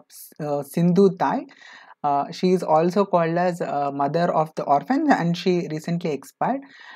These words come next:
And, uh, she, uh, says that, uh, we have two hands. One is to help ourselves and the second one is to help the others. So, uh, we doctors, uh, uh,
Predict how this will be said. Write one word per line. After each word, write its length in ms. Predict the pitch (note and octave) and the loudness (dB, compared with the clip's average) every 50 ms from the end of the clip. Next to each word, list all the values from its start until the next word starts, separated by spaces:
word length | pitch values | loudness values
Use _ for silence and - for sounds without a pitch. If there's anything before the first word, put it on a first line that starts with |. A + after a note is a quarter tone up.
| - - - | -18 -12 -8
And, 300 | D#3+ D#3 D#3+ D#3+ D#3+ D#3+ | -6 -4 -4 -4 -4 -6
uh, 460 | - D3+ D3+ D3 D3 C#3+ D3 C#3+ - | -4 -2 -2 0 0 2 0 0 -2
she, 640 | E3 - - - G3+ G#3 G#3 G#3+ A3 A3 A3 - - _ _ _ _ - | -6 -6 -2 0 2 2 2 2 2 0 0 -2 -6 _ _ _ _ -4
uh, 300 | - D3+ D3+ D3+ D#3 D#3 | 0 2 2 2 2 0
says 540 | D#3 - - - - - D#3+ D3+ D#3+ F3 E3+ | -2 -8 -12 -10 -4 -2 0 0 2 2 2
that, 280 | E3 F3 F3 F3 E3+ F3 | 4 6 6 6 4 2
uh, 80 | E3+ D#3 | 0 2
we 120 | D#3+ F3 | 2 2
have 280 | E3+ F#3 F#3+ F#3 - - | 2 2 0 0 0 2
two 140 | G#3 A3 A3+ | 2 4 4
hands. 500 | - - F#3+ A3 B3 C#4 C#4 - - - | 2 2 0 0 0 0 -2 -4 -10 -12
One 460 | D#3 C#3+ D3 D3+ D#3+ F3 F#3+ G3 G#3 - | -6 -2 0 0 0 2 0 0 0 2
is 180 | F#3 F#3 F3+ | 2 0 0
to 120 | - - F#3 | 0 -2 0
help 240 | F3 F3 F3+ F#3+ F#3 _ - - - | 2 2 2 2 0 _ -6 0 2
ourselves 580 | C#3+ D3 E3+ F3 F3 F3 G3+ G3+ A3+ A3 - - | 4 4 4 2 2 2 4 4 4 4 0 -4
and 300 | - D#3+ D#3+ E3 E3+ E3 | -6 -4 -2 -2 -2 -2
the 80 | E3 E3 | -2 -2
second 320 | - E3 D#3+ - F3+ F3 | -4 -4 -4 -2 -2 -2
one 140 | F3+ F3+ F3 F3+ - _ - | -2 -4 -6 -8 -12 _ -6
is 180 | F3+ E3 E3+ - | -6 -6 -4 -2
to 100 | - F#3 | -4 -2
help 260 | E3 D#3+ D#3 D#3+ E3 | 0 0 -2 -2 -2
the 100 | - D#3+ C#3+ | 0 0 0
others. 240 | C3+ C#3 C#3 C#3 - - - - - - - | 0 0 -2 -4 -6 -18 -20 -20 -20 -20 -14
So, 480 | - - F#3 F3 F3 F3 E3+ E3+ - - _ _ - - | -4 0 2 4 4 4 4 2 0 -4 _ _ -8 -4
uh, 500 | D3+ D3 C#3+ C#3 C#3 C#3 C3+ C3 B2+ - - - - - _ _ _ _ _ _ _ - | 0 0 2 2 2 0 0 -2 -2 -4 -8 -12 -16 -20 _ _ _ _ _ _ _ -10
we 240 | E3 D3+ D#3+ F3+ G3 | -6 -2 0 2 2
doctors, 520 | F3 F3+ E3+ E3+ E3+ - - D#3+ C#3+ - - | 4 6 4 4 4 2 -2 -2 -2 -2 -4
uh, 260 | C#3+ C#3+ C#3+ C#3 - | -2 -2 -2 -2 -2
uh, 280 | - C3+ C#3 - - | -2 -4 -4 -4 -8